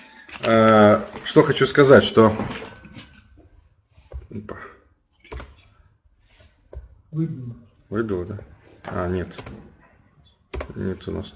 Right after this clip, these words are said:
Speaker 1: Опа. Вот. Хочу сказать, что те люди, которые сейчас прошли, э, и пройдут тренинги мастер-профи офлайн, э, это люди, которые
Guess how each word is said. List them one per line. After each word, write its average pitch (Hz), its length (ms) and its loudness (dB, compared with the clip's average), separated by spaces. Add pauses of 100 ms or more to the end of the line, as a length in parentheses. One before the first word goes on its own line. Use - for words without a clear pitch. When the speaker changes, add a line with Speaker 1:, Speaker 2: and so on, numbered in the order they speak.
(720)
Speaker 1:
Опа. - 160 -16 (840)
Вот. - 240 -14 (520)
Хочу 135 200 -2
сказать, 151 340 8
что - 180 0
те 160 220 4
люди, 147 320 6
которые 117 340 4
сейчас - 380 2
прошли, 110 580 0 (400)
э, 101 560 4
и 117 60 0
пройдут 143 440 6
тренинги 120 380 6
мастер-профи 107 640 2
офлайн, 165 520 2 (480)
э, 104 320 2
это 147 220 4
люди, 135 240 4
которые 113 640 4